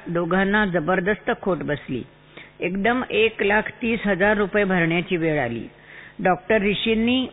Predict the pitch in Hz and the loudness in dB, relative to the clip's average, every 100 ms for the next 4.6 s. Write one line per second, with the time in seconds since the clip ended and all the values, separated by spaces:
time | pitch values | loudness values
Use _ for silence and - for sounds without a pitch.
0 | 185 180 175 196 214 220 190 185 190 196 | -2 0 2 2 2 0 0 2 2 2
1 | 196 190 185 185 180 233 202 156 - 202 | 2 0 -2 -2 2 2 2 -2 -6 -6
2 | 180 175 - 208 214 196 151 - - 107 | -2 -2 -2 -4 0 0 -2 -4 -8 -10
3 | - - - - - 180 190 202 180 160 | -12 -20 -20 -20 -2 0 2 2 2 2
4 | 196 202 196 202 208 | 2 4 2 2 2